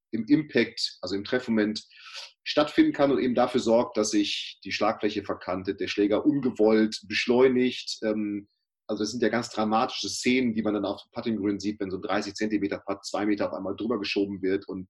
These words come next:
man sich immer denkt, ich hab mich dann mal wegdrehen müssen, weil ich mir dachte, "Oh Gott, hoffentlich, äh, <laughs> äh,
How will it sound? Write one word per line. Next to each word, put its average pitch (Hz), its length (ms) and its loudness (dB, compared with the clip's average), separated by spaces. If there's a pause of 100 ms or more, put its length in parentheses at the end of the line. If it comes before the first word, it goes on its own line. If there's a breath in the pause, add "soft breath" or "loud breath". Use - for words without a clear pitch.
man 95 180 -8
sich 90 100 -16
immer 92 140 -8
denkt, 95 480 -6
ich - 220 -18
hab - 100 -6
mich 95 100 -8
dann 92 120 -8
mal 95 100 -4
wegdrehen 95 380 0
müssen, 98 180 -4
weil 90 80 -4
ich 90 60 -14
mir 95 100 -8
dachte, - 260 -2
"Oh - 220 -6
Gott, - 300 -2
hoffentlich, 98 440 -6
äh, 90 200 -2 (580 loud breath)
<laughs> - 640 -16
äh, 101 500 -6